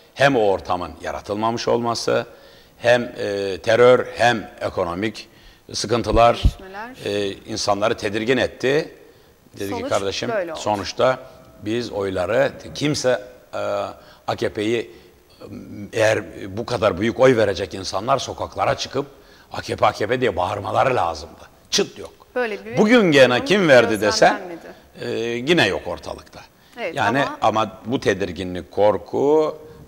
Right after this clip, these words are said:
Speaker 1: insanları, e, bu strateji tuttu. Zaten strateji şöyleydi, e, Sayın Erdoğan tarafından oynanan bence. İki yüz elli sekiz, tamam.
Speaker 2: Hı hı.
Speaker 1: Eğer ben orada, e, gider Kandil'i bombalarım.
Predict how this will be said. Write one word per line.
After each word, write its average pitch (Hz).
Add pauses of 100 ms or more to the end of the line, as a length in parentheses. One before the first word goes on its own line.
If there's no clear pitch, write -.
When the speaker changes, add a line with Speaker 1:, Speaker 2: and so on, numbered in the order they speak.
Speaker 1:
insanları, 95 (420)
e, 95
bu 110
strateji 95
tuttu. 127 (220)
Zaten 180
strateji 156
şöyleydi, 95 (460)
e, 92
Sayın 98
Erdoğan 98
tarafından 90
oynanan 92 (580)
bence. 98 (260)
İki 139
yüz 143
elli 107
sekiz, -
tamam. 92
Speaker 2:
Hı 247
hı. 226 (380)
Speaker 1:
Eğer 165
ben 165
orada, 151 (100)
e, 120 (260)
gider 135
Kandil'i 143
bombalarım. 113